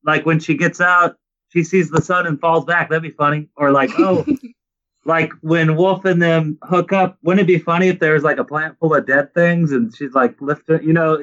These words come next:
Speaker 1: like, adding a lot of little gags here and there. And, and it was just fun to kind of brainstorm and bounce the real, like, collaborative effort at the beginning.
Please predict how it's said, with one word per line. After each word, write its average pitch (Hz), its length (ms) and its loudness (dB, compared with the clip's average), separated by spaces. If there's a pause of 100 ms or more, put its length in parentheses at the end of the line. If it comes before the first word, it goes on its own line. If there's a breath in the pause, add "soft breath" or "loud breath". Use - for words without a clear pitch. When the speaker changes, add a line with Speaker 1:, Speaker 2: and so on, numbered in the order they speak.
(120)
Speaker 1:
like, 147 200 -2
adding 151 320 -2
a 143 80 2
lot 139 260 2
of 131 80 -8
little 131 200 -4
gags 127 400 -6
here 160 180 2
and 160 140 -2
there. 165 240 -6 (500)
And, 131 140 0 (180)
and 143 140 0
it 151 100 -2
was 147 140 0
just - 220 -4
fun 151 180 -2
to 143 80 -14
kind 143 180 -20
of 117 80 -20 (200)
brainstorm 139 680 -18
and 113 140 -4
bounce 131 540 -2 (380)
the 123 100 2
real, 127 380 4
like, 120 220 0
collaborative 120 560 0 (120)
effort 120 240 -4
at - 140 -12
the - 40 -20
beginning. 107 260 -20